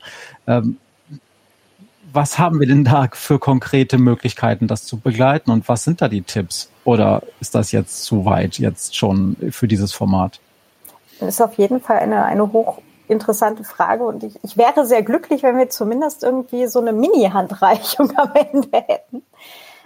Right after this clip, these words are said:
Speaker 2: Ähm, aber vielleicht gehen wir die Frage auch mal Richtung Martin und David weiter. Was wären denn für euch so die Sachen, oder David, für dich, was sind denn so die Fragen, die du wirklich hast, wo du sagst, „Papa, wie machen wir denn das?“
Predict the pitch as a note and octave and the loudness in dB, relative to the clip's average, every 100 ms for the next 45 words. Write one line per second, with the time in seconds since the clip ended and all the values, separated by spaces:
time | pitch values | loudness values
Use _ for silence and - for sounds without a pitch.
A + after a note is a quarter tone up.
0 | - A3+ A3+ A3+ A3 - G#3+ A#3+ A#3 A3+ | -2 2 2 0 -6 -2 2 2 2 0
1 | - - C#4 C4 B3+ - A3+ C4+ - B3 | 0 -4 -4 -4 -8 -2 0 2 0 0
2 | B3 A#3+ B3 - B3+ A#3+ G#3 G#3+ - A#3+ | -2 -2 -4 -2 -2 -2 -4 -6 -6 -8
3 | G#3+ G#3+ - E4+ C#4+ - G3 G3 G#3 G#3+ | -8 0 2 2 0 0 2 4 2 0
4 | G3 G3 G3+ A3 - _ G#3 A3+ - A#3+ | 0 2 -2 -8 -16 _ -2 0 2 2
5 | C#4 D4+ C#4 - C4 - G#3+ D#4+ - - | 2 0 -4 -2 0 4 4 2 -2 -4
6 | D4+ D4+ C#4+ A#3+ C4+ - B3 A3+ A3+ B3+ | -4 -4 -2 0 0 0 2 2 4 2
7 | C4 B3+ - G3+ D4+ - A3+ - C4 C4 | 2 -2 -8 -6 -8 -2 -4 -2 -4 -4
8 | A#3+ B3+ A#3+ A#3 - - G#3+ A#3+ D4+ D#4+ | -2 -4 -4 -10 -12 0 2 4 0 -6
9 | A3 G#3 C4+ D#4+ C#4+ C#4+ C4+ - - G#3 | -10 -2 -2 2 2 0 -6 -12 -2 0
10 | F4+ - - _ _ _ _ _ _ - | 0 -4 -14 _ _ _ _ _ _ -4
11 | C4+ C#4+ B3 C4 - - G#3+ C#4 C#4+ C#4+ | 0 4 4 2 0 -2 2 2 2 2
12 | D4+ B3 G3 G3 F#3 F#3 G3 | 0 2 0 2 0 0 -2